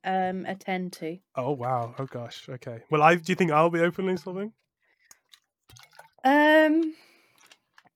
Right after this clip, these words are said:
Speaker 1: uh,
Speaker 2: I have almost cried. Well, I'll be honest, I think I did cry on the episode when the people, when the culling happened on the space station.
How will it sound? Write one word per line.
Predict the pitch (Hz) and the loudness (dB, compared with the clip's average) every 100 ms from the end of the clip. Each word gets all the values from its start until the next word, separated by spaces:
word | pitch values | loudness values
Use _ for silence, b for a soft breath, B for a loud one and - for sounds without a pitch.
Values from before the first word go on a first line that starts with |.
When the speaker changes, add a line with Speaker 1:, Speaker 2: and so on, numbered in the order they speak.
| _ _ _ _ _ _ _ B B B B B B _ _ - | _ _ _ _ _ _ _ B B B B B B _ _ -6
Speaker 1:
uh, | 240 240 226 220 208 - | -4 -2 -4 -4 -6 2
Speaker 2:
I | 202 254 | 2 4
have | 247 269 | 4 4
almost | 208 220 202 185 | 4 4 4 2
cried. | 190 175 | 0 0
Well, | 202 202 | 0 0
I'll | 202 | -4
be | 202 254 | 2 4
honest, | 254 - | 4 4
I | 165 | -2
think | 254 | 0
I | 247 | 0
did | 151 202 - | 2 -2 -2
cry | 143 127 120 120 - b b b - | -2 -2 -4 -10 -12 b b b -4
on | 151 | 0
the | 147 | 0
episode | - 139 | 0 -4
when | 131 139 135 131 127 123 123 123 | -2 0 0 -2 -4 -6 -8 -6
the | 139 127 127 | -2 -2 -4
people, | - 131 131 127 123 - | -6 -6 -6 -6 -8 -6
when | 143 | -4
the | 143 | -2
culling | - 165 131 | 0 0 0
happened | 123 - 117 | -6 -8 -12
on | 113 | -10
the | |
space | 117 131 131 | -10 -10 -12
station. | - 107 - | -14 -20 -18